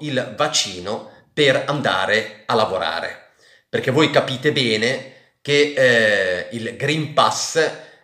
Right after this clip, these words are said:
è un obbligo, perché evidentemente non so quanti lavoratori potrebbero fare un tampone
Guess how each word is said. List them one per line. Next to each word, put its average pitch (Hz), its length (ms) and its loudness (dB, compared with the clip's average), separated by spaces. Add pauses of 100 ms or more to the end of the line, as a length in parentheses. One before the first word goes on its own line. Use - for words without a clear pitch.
è - 60 -6
un 143 160 2
obbligo, 139 800 4 (320)
perché 127 380 -2
evidentemente 123 1120 0
non 131 120 -4
so 135 280 -2
quanti 139 500 2
lavoratori 113 960 -4 (240)
potrebbero 117 840 0 (240)
fare 120 680 0
un 120 180 -10
tampone 120 1120 -6